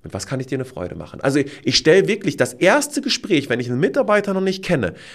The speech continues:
stelle ich so ganz einfache Fragen. „Wie willst du geführt werden?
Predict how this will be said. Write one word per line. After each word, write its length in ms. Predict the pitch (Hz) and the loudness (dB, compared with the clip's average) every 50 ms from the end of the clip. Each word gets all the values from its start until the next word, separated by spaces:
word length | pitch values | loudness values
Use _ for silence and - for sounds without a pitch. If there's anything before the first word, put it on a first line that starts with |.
| - | -14
stelle 300 | _ - - - 147 165 | _ -4 2 2 4 4
ich 100 | 185 180 | 4 2
so 120 | - 165 156 | 0 -4 0
ganz 340 | - 185 233 302 294 - - | 2 2 2 2 0 0 2
einfache 480 | - 190 196 196 196 - 180 170 165 | 2 2 2 2 0 -2 -4 -4 -6
Fragen. 420 | 170 - - 143 120 117 104 190 180 - - - - - - _ _ _ _ _ _ - - - - - - | -6 0 2 4 4 4 2 -2 -8 -10 -16 -20 -20 -20 -20 _ _ _ _ _ _ -16 -14 -14 -16 -12 -10
„Wie 280 | 127 117 151 170 156 | -4 -2 -2 4 4
willst 240 | 185 175 175 180 - | 4 4 4 2 -2
du 60 | 156 | -2
geführt 480 | 127 139 - - - 143 123 107 - - | -2 -2 -4 0 4 4 4 4 4 0
werden? 340 | 90 - 95 - - - | -4 -4 -4 -8 -14 -16